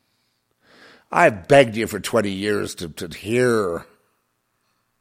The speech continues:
Um, I, you know, you want me to be on my knees begging? I'll do it. If it would do any good.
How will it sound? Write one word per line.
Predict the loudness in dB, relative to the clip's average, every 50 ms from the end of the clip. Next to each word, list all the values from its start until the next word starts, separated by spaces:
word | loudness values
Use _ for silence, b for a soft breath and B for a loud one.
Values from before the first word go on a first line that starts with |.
| _ _ _ _ _ _ _ _ _ _ _ _ _ _ _ _ _ _ _ _ _ _ _ _ _ _ _ _ _ _ _ _ _ _ _ _ _ _ _ _ _ _ _ _ _ _ _ _ _ _ _ -8
Um, | -8 -8 -8 -8 -10 _ -2
I, | -2 0
you | 2 2
know, | 2 4 4
you | 2 2
want | 2 2 2
me | 0 -2
to | -2 -2
be | 0 0
on | 0 0
my | -2 -4 -4
knees | -4 -4 -4 -4 -4 -6 -6
begging? | -4 -2 0 0 0 -2 -2 -2
I'll | -2 -4 -4
do | -2 -2 0 2 2
it. | 0 0 -2 -8 -18 _ _ _ _ _ _ _ _ _ _ _ _ _ _ _ _ _ _ _ _ b b b b b b b b b
If | -6 -4 -2
it |
would | 0 0 2
do | 2 2 2
any | 2 0 0
good. | 2 2 2 2 2 -2 -4